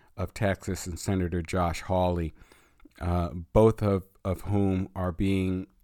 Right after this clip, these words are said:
asked to resign because of the comments they made, uh, before the events of Wednesday, January sixth, uh, and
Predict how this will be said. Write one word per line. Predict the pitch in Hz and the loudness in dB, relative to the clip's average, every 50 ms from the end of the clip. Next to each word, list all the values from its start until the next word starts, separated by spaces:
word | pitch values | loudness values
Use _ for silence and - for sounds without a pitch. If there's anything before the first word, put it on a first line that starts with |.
| - - | -10 -6
asked | 92 90 87 92 - - - | -4 -4 -4 -6 -10 -12 -8
to | - 104 | -6 -6
resign | 95 92 92 85 80 92 92 92 92 92 90 87 87 - - - - - _ - | -4 -4 -4 -4 -2 -2 -2 0 0 0 -2 -4 -6 -8 -12 -20 -20 -20 _ -4
because | - 101 - - 107 110 101 104 | -4 -4 -2 0 0 0 2 0
of | 98 87 | 0 -2
the | 95 - | -2 -6
comments | - - 107 104 101 101 98 95 90 - - | -4 -2 0 2 2 2 2 0 -2 -4 -2
they | 90 98 98 98 | -2 0 2 2
made, | 98 95 95 92 92 92 90 90 87 - - _ - | 2 2 2 2 2 0 0 0 -2 -6 -10 _ -12
uh, | 92 90 87 87 82 85 - - 85 | -8 -6 -4 -4 -4 -6 -6 -8 -6
before | 80 90 82 - - - 110 104 104 104 104 104 104 - - - _ _ _ _ - | -4 -4 -4 -4 0 4 6 6 8 8 6 4 2 -2 -10 -20 _ _ _ _ -8
the | 92 104 101 101 98 98 95 95 - - | -4 -2 0 0 0 0 -2 -4 -6 -6
events | 92 85 85 95 92 92 92 - - | -6 -4 -2 0 0 0 0 -2 -4
of | 95 87 | -4 -2
Wednesday, | 92 92 92 92 92 90 - - 95 92 92 | -2 0 0 0 0 -2 -4 -2 -2 -2 -2
January | 87 - 92 92 92 92 92 92 87 | -2 -2 -4 -2 -2 -2 -2 -2 -4
sixth, | - - - 101 95 90 - - - - - - - - - _ _ _ _ - - | -4 -4 -2 -2 -2 -2 -4 -10 -18 -18 -18 -20 -20 -20 -20 _ _ _ _ -12 -8
uh, | - 90 87 90 87 82 - - | -4 -2 -2 -2 -2 -4 -6 -6
and | 98 98 101 98 95 95 95 92 92 | -2 -2 0 2 2 0 0 0 -2